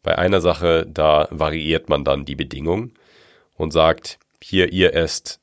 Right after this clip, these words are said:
Fast Food und die andere Gruppe isst so eine gute Ernährung. Und dann schaut man eben und misst nach einer gewissen Zeit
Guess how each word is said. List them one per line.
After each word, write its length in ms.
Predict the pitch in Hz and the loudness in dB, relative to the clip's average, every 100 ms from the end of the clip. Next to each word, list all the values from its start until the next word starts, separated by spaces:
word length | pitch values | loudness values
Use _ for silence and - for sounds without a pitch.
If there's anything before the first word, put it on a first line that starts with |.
| _ | _
Fast 440 | - 90 90 - | 0 0 0 -4
Food 420 | - 95 92 - - | -2 -2 -2 -6 -12
und 300 | - 80 - | -6 -6 -2
die 80 | 78 | -2
andere 220 | 80 78 | 0 -2
Gruppe 240 | 76 - | -4 -2
isst 420 | 73 76 - - - - - - _ _ | -2 -2 -4 -8 -16 -20 -20 -20 _ _
so 140 | _ - | _ -4
eine 280 | 73 69 69 | 0 0 0
gute 520 | - 76 78 71 - | -2 0 2 2 2
Ernährung. 600 | 76 69 71 69 67 71 _ _ _ _ _ _ _ _ _ - | 0 2 0 0 -6 -10 _ _ _ _ _ _ _ _ _ -6
Und 100 | 82 | -2
dann 120 | 82 | -2
schaut 300 | - 95 - | 2 2 4
man 140 | 98 | 0
eben 460 | 90 92 92 95 90 _ _ _ | 2 -2 -2 -4 -6 _ _ _
und 200 | 82 80 | -6 -4
misst 400 | 85 92 - - | 0 0 -2 -4
nach 140 | 82 | -4
einer 140 | 78 80 | 0 -2
gewissen 320 | 78 82 80 | -2 -6 -8
Zeit 440 | - 78 78 - | 0 2 2 0